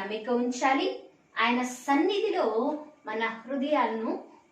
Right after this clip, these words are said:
కృమ్మరించుకోవాలి. దేవునికి స్తోత్రం, హల్లెలూయా. ఇంత మాత్రమే కాదు, ఆయన మనకు ఆశ్రయముగా ఉండునట్లుగా, అసలు ఆశ్రయము అనేటటువంటి మాటను మనం ఆలోచన చేస్తూ వచ్చినట్లయితే మూడు రకములైనటువంటి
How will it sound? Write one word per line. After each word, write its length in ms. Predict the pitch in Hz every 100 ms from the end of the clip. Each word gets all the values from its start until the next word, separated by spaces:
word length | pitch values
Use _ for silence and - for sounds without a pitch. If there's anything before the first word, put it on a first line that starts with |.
| -
కృమ్మరించుకోవాలి. 1400 | 240 226 214 208 208 208 - - 208 202 190 190 185 -
దేవునికి 420 | 214 220 220 233
స్తోత్రం, 500 | - 226 220 233 233
హల్లెలూయా. 460 | 226 226 247 247 - - - -
ఇంత 100 | 240
మాత్రమే 540 | 233 285 339 311 302
కాదు, 300 | 277 233 220 208
ఆయన 180 | 214 214 214
మనకు 220 | 220 214
ఆశ్రయముగా 640 | 208 233 - - 277 247 226
ఉండునట్లుగా, 640 | 214 220 226 220 220 202
అసలు 300 | 202 233 277
ఆశ్రయము 640 | 254 277 - 302 311 294 311
అనేటటువంటి 600 | 240 233 240 240 233 220
మాటను 560 | 208 208 240 247 294 269 - - - -
మనం 180 | 240 262
ఆలోచన 640 | 254 233 233 302 302 311 311
చేస్తూ 500 | 302 247 233 - 226
వచ్చినట్లయితే 1080 | 240 - 240 202 208 214 247 202 269 294 - - -
మూడు 500 | 233 285 359 381 381
రకములైనటువంటి 1400 | 269 240 269 277 285 269 247 240 226 220 233 202 233